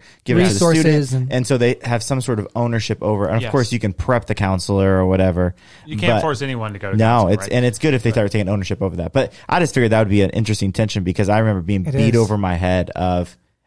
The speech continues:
Speaker 1: and it was, uh, it became very hard for me to, like, navigate that of, like, that insecurity, but that's really helpful.
Speaker 3: That's, no, that's a really
Speaker 1: Yeah.
Speaker 3: good question. Yeah.
Speaker 2: Yeah, there's a difference between care and, there's, I, how do I say? There,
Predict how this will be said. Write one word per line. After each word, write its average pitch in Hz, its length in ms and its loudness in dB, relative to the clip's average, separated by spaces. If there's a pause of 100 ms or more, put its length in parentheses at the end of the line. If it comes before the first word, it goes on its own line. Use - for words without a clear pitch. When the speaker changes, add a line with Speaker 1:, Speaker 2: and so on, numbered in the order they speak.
Speaker 1:
and 113 100 0
it 123 60 2
was, 117 180 0
uh, 113 180 2
it 104 100 -2
became 131 340 -4
very 110 320 0
hard 101 360 0
for - 160 -8
me 95 140 -2
to, 92 100 0
like, 92 220 0
navigate 101 460 0
that 92 180 2
of, 87 80 -4
like, 92 220 0 (420)
that 101 160 2
insecurity, 107 500 0
but 95 140 -8
that's 139 160 0
really 135 160 2
helpful. 147 300 0
Speaker 3:
That's, 165 60 -8
no, 139 120 -4
that's 143 140 -6
a 147 40 -4
really 139 140 0
Speaker 1:
Yeah. 123 160 2
Speaker 3:
good 95 60 -8
question. 101 640 -8
Yeah. 110 260 -4
Speaker 2:
Yeah, 214 120 2
there's 214 180 2
a 240 40 2
difference 226 380 0
between 180 800 0 (1400)
care 175 240 0
and, 151 240 -4 (720)
there's, 208 240 2
I, 214 80 2
how 180 480 -4
do 143 60 2
I - 20 0
say? 143 180 -6 (500)
There, - 120 2